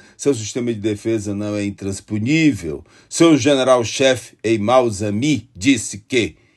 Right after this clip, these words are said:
embarcamos na campanha mais complexa de nossa história. Dúvidas enchem uma folha A três em letras minúsculas. Donald Trump entrou numa guerra sem autorização do Congresso.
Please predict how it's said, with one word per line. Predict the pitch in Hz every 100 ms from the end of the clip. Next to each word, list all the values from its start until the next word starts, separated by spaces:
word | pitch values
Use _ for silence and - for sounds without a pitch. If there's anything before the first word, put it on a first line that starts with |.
| _
embarcamos | 85 92 90 - - 107 101 87 87
na | 92
campanha | - 80 78 87 82
mais | 73 90 98 -
complexa | 71 - - 131 - - 90
de | 90
nossa | 87 85 -
história. | - - 180 185 147 - - _ _ _ _
Dúvidas | 151 262 170 127 87 71 - _ _ _ -
enchem | 143 180 170 165
uma | 156 131
folha | - - 175 160 175
A | 170
três | - 175 202 185 113 - _ _ -
em | 147
letras | 135 139 160 143 135
minúsculas. | 120 139 156 220 143 - 92 60 - - _ _ - - -
Donald | 190 196 170 -
Trump | 160 160 - - _
entrou | - 135 143 160
numa | 156 156 120
guerra | 95 135 151 139
sem | 123 190
autorização | 190 160 165 151 143 - 143
do | 131
Congresso. | 143 117 92 85 90 -